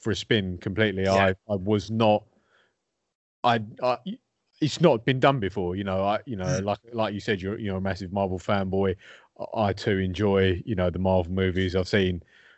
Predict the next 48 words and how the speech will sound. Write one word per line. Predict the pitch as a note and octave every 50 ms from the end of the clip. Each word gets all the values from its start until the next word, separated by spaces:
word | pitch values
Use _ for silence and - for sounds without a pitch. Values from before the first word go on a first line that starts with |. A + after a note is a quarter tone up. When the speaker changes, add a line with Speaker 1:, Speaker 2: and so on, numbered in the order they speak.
| _ _ _ -
Speaker 1:
all, | A#2+ A2+ A2 - G#2+
or | A2+ G#2+ A2
every, | A2+ G2+ F2 G#2 -
well, | A#2+ G#2+ F#2+ F2 D#2
mo-, | G2 G2+ G2 G#2+ G2
I | F#2+ F#2
saw | - A2 F#2+
most | F#2 G2 F#2+ F#2 F2+ -
of | F#2
them | F2+ F#2
at | F2+
the | F#2
cinema. | - - G2 F#2 F2+ F#2 F#2 F2+ F2+
I | F#2
think | - G2 E2+ E2+
maybe | F#2 F#2 F2+ F2 F2+ F2+ E2+ - _ _ _
there | - F#2+ F#2 F2
were | E2+ F2+
one | E2+ F2 F#2+ F#2 F2+ F2
or | F2+
two | - - G2 F2+ E2+
that | E2+
I | D#2+ F2+ F2
s-, | - - - - - -
missed | - G#2+ G2 F#2+ E2+ - - - -
because | G2+ F2+ - G2 F#2 F#2 F2+ - - _ _ _ _ - - - - _ _ _
Tash | - - G2+ F#2 F2+ - -
was | F#2+ F2+ E2+ - _ _ _ _ _
pregnant | - - G#2 F2+ F2 F2 F2+ F#2 -
and | F#2 F#2 F#2+
it, | F#2+ - _ -
it | A2 G2+ F2+
made | F#2 F#2 F#2 F2+
it | F#2+ F2+
harder | F2 G2+ G2 F#2 F2+ F2+
to | - G#2
go | F#2+ F#2+ F#2
to | - G2+
the, | F#2 F#2 - - -
the, | G2+ G2 G2 F#2+ F#2 F#2 F2 - _ _ _ - - _ -
the | - F#2
cinema. | - - G#2+ G2 F2+ F2+ F#2 F#2+ G2 F#2
But, | - - G#2+ G2+ G2+ - G#2
um, | G2+ G2+ G2+ G2+ G2+ G2 F#2+ F#2 - _ _ _ _ _ _ _ _ - _ _ _ _ _ _ _ _ _ _ _ _ _ _ _ _ _ _ _ _ _ -
yeah, | - G#2+ A#2 C#3 C3+ G#2 F2+ F2+ - -
I | G#2+ G#2
mean, | G#2 G#2 G#2 G2+ F#2+ G#2+ A2 - C#3 C#3
so | - - B2+ A2 G#2